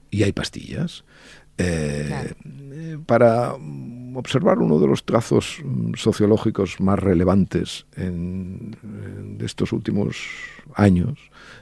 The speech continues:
Speaker 1: en las relaciones entre los hombres y las mujeres, entre la, entre lo que esto es políticamente, eh, correcto y lo que es, eh, sociológicamente veraz, etcétera,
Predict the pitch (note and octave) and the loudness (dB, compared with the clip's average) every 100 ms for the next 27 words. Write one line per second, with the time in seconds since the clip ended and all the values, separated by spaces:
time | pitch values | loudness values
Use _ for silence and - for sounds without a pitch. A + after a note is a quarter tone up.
0 | _ F#2 F2+ F2 D#2 F#2 G2+ G2+ F2+ - | _ -4 -4 -4 -6 -4 -4 -4 -4 -4
1 | - - - - D#2 D#2+ F#2 F2+ - G2 | -2 -2 0 -2 -2 -4 -4 -2 2 4
2 | F#2 - F2+ - F2 F#2 - G2+ A2+ A2 | 4 0 -4 -2 0 -2 -4 -10 0 2
3 | F#2 G2+ - G#2+ - A2+ G#2 - F2+ F#2+ | 4 4 6 6 8 6 6 4 6 6
4 | - - F2+ G2+ - G#2+ G#2+ - - - | 4 0 0 -2 -4 -6 -8 -12 -20 -20
5 | _ A#2 F#2+ F2+ F2 F2 E2 D#2 G2 - | _ -6 -4 -4 -4 -6 -6 -8 -6 -4
6 | - F#2+ F#2 - G#2 G2 - - - - | 0 0 0 0 0 0 -6 -18 -16 -4
7 | G2 F2 - F#2 F2 - A#2 G#2 F#2+ - | 0 0 4 4 4 -2 -6 -8 -8 -6
8 | F#2+ A2 F#2 G#2+ E2 F#2 - D#2 F2 G2+ | -6 -6 -6 -6 -6 -8 -8 -6 -2 -2
9 | G2 F2 - A#2 C#3 D3 | -2 -6 -8 0 0 0